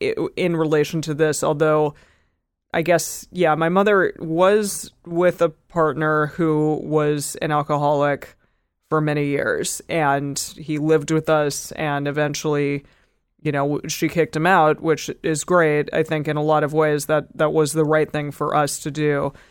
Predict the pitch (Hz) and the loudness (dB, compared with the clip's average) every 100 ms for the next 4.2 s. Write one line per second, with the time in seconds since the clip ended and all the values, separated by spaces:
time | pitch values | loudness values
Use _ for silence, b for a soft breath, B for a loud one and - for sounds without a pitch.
0 | b b - 156 147 143 143 - 151 147 | b b -2 2 2 0 -4 -4 -4 -2
1 | 151 165 165 156 151 143 143 131 131 - | 0 4 4 2 -4 -2 0 0 -2 -6
2 | b b b 151 160 156 - 165 156 160 | b b b 2 4 4 4 0 0 -2
3 | 151 143 170 - 165 175 - 160 151 147 | -2 -2 -2 2 2 2 2 2 4 2
4 | 139 | 0